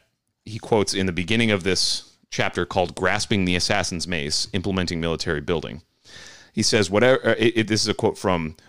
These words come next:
Zhang Wanyan, who is the vice chairman of the Central Military Commission in China in nineteen ninety-nine.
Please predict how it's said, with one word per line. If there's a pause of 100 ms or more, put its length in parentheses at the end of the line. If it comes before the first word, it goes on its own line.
Zhang
Wanyan,
who
is
the
vice
chairman
of
the
Central
Military
Commission
in
China
in
nineteen
ninety-nine.